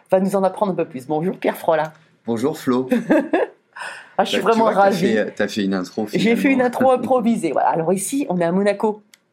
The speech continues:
Speaker 2: Ouais.
Speaker 1: C'est la première fois que je viens ici, et pourtant, qu'est-ce que j'en ai entendu parler de cette école qui te tient à cœur ?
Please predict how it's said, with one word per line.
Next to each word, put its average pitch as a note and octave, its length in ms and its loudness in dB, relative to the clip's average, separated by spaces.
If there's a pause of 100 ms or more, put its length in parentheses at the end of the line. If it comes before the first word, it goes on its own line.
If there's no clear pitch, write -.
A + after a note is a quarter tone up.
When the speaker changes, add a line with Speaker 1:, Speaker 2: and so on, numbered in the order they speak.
(280)
Speaker 2:
Ouais. E3+ 120 -6
Speaker 1:
C'est - 140 0
la A#3 80 4
première D4+ 300 0
fois C#4 120 0
que A#3 140 -2
je F#3 140 -2
viens F3+ 160 4
ici, F#3+ 340 -2
et G3+ 80 0
pourtant, G3 320 -2
qu'est-ce - 180 -4
que A3+ 60 -2
j'en G3 160 2
ai F#3+ 40 2
entendu F3 280 -2
parler E3 320 0 (300)
de E3+ 60 -2
cette F3+ 200 2
école G3 400 2 (260)
qui E3+ 140 -8
te F#3+ 80 0
tient F#3 220 0
à D#3+ 80 0
cœur ? D#3 360 -4